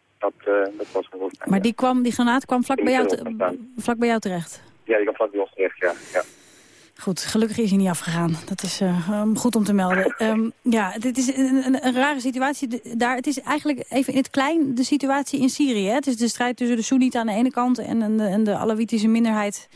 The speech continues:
Speaker 2: En daar is, behoort dan president Assad toe aan de andere kant. Eh, dus net zoals in Syrië. En die
Speaker 1: Mhm.
Speaker 2: hebben daar dus letterlijk... Ja, eh, is het moord en doodslag daar.
Speaker 1: Ja, nou, Tripoli in het noorden van Libanon is een conservatief, hoofdzakelijk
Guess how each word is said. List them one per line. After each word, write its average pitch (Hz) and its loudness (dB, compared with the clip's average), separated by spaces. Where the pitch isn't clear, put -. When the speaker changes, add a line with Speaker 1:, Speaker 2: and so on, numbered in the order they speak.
Speaker 2:
En 214 0
daar 185 0
is, 190 -6
behoort 185 0
dan 180 0
president 180 0
Assad 196 -2
toe 190 -2
aan 196 2
de 180 0
andere 240 2
kant. 254 0
Eh, 202 -2
dus 202 2
net 214 2
zoals 196 -2
in 196 2
Syrië. 254 2
En 240 2
die 240 2
Speaker 1:
Mhm. 233 2
Speaker 2:
hebben 247 0
daar 233 -2
dus 226 -6
letterlijk... 233 0
Ja, 220 2
eh, 208 0
is 214 0
het 220 0
moord 226 2
en 208 -4
doodslag 165 -2
daar. 156 -4
Speaker 1:
Ja, 104 4
nou, 104 2
Tripoli 143 0
in 120 2
het 110 -2
noorden 139 2
van 120 -4
Libanon 120 2
is 110 -6
een 110 -10
conservatief, 117 -2
hoofdzakelijk 120 0